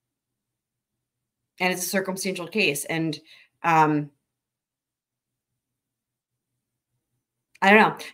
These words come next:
I would, I feel like you'd be hard pressed to find a situation where if you were to, if you were actually able to talk to every juror, 'cause we know that they have the option, right? They don't have to. It'd be really interesting to know, like,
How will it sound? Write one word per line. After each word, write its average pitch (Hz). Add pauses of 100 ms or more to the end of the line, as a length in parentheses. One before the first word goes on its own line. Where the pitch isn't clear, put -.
(120)
I 226
would, 226
I 220
feel 262
like 254
you'd 208
be 214
hard 214
pressed 202
to 202
find 180
a 180
situation 175
where 160 (420)
if -
you 196
were 180
to, 175 (500)
if 196
you 240
were 220
actually 180
able 180
to -
talk 160
to -
every 160
juror, 156
'cause -
we 160
know 160
that -
they 151
have 147
the -
option, 147
right? 143
They 151
don't 147
have 147
to. 139
It'd 143 (1120)
be 247
really 262
interesting 269
to 226
know, 196 (180)
like, 370